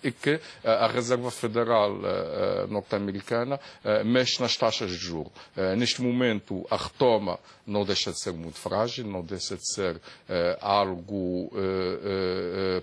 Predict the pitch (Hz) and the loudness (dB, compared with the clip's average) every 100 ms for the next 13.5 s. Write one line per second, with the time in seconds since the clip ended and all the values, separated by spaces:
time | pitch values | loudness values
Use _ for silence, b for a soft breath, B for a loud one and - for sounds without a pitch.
0 | - 117 113 107 104 120 101 - 101 90 | 2 4 6 4 2 -2 -4 0 0 4
1 | 110 113 104 90 - 104 95 92 92 - | 6 6 6 0 0 2 4 4 0 -4
2 | B B 104 98 95 98 98 98 98 110 | B B -2 0 0 2 2 2 0 0
3 | 113 113 120 123 113 - 120 107 95 110 | 0 -2 0 0 0 2 2 2 4 4
4 | 95 101 101 - 101 98 95 - 101 - | 2 -2 0 0 0 2 2 0 -4 -4
5 | 104 101 143 151 B B 113 - 127 123 | -4 -2 -2 -4 B B -6 0 2 2
6 | 123 - 147 - B 120 110 110 104 110 | 0 -4 -8 -10 B -2 2 2 4 4
7 | 107 - 101 - 135 139 - 127 110 101 | 2 0 0 2 4 4 2 0 2 4
8 | 101 - - 117 110 - 107 98 101 113 | 4 2 0 2 2 0 -6 -6 -6 -4
9 | 101 - 101 92 92 98 - 101 95 98 | -6 -6 -4 -2 -4 -6 -6 -2 -2 -2
10 | - 101 95 92 95 101 101 98 98 95 | -2 -2 -2 -4 -8 -2 2 4 4 4
11 | 92 95 92 90 104 110 98 - 98 101 | 4 2 2 2 2 0 0 -6 -2 2
12 | 98 90 90 92 92 87 98 95 87 110 | 4 2 2 0 -2 -2 -2 -4 -2 -2
13 | 123 120 113 - 113 | -2 -4 -6 -6 -8